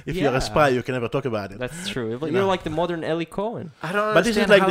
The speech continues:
Speaker 1: the
Speaker 3: they didn't know who you were, though. If a book had come
Speaker 1: It's,
Speaker 3: out, they didn't do their
Speaker 1: it's,
Speaker 3: research, or you
Speaker 1: no.
Speaker 3: just, you just weren't
Speaker 1: No,
Speaker 3: out
Speaker 1: they're
Speaker 3: there
Speaker 1: not
Speaker 3: as much.
Speaker 1: stupid. They're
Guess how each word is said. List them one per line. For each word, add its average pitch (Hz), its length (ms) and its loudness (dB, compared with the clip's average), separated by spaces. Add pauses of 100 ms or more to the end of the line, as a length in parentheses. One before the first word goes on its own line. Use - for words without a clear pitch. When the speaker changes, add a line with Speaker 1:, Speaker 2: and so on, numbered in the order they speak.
Speaker 1:
the 185 60 4
Speaker 3:
they 143 40 -4
didn't 180 260 0
know 170 200 0
who 170 140 -2
you 151 180 -2
were, 185 240 -2
though. 123 180 0
If 113 160 -4
a 120 80 0
book 135 260 0
had 160 140 -2
come 185 140 2
Speaker 1:
It's, 147 180 -2
Speaker 3:
out, 123 160 -2
they 143 100 0
didn't 160 200 0
do 160 80 4
their 147 160 2
Speaker 1:
it's, 120 100 0
Speaker 3:
research, 165 400 -2
or 139 140 2
you 139 160 -2
Speaker 1:
no. 170 140 6
Speaker 3:
just, 127 260 2
you 147 260 2
just 127 240 -4
weren't 156 240 2
Speaker 1:
No, 139 60 4
Speaker 3:
out 151 80 4
Speaker 1:
they're 180 100 6
Speaker 3:
there 208 120 6
Speaker 1:
not 98 160 2
Speaker 3:
as 101 120 -8
much. 117 120 2
Speaker 1:
stupid. 147 280 2
They're 156 80 -6